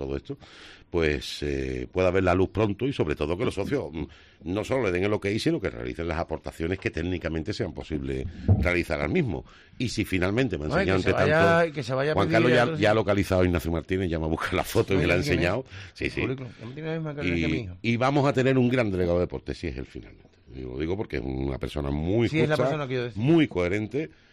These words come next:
Speaker 1: y, y vamos a dejar de ver cosas que hasta el momento se veían. Cositas.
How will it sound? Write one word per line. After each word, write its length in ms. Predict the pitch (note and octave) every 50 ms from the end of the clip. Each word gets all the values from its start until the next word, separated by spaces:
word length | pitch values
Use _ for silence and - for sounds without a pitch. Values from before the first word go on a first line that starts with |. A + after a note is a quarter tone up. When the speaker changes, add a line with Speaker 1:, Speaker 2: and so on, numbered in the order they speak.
| _ _ _ _ -
Speaker 1:
y, 800 | F2 F2 E2 D#2 D#2 D2+ D2 D2 C#2+ C#2 C#2 C2+ C2+ C2 C2 C2 -
y 160 | - F#2+ F2+
vamos 300 | E2 D#2 E2 E2+ F2+ F#2
a 40 | F#2
dejar 280 | F2 E2+ F2 E2+ E2+ E2
de 80 | E2
ver 160 | D2 D#2 D#2+
cosas 240 | - - D#2+ - A2+ -
que 60 | B2+
hasta 100 | - -
el 80 | C2
momento 220 | B1 B1 B1+ - -
se 100 | - F2
veían. 300 | E2+ D#3+ A3 F3+ - - - - -
Cositas. 480 | - - - - E3+ - - - -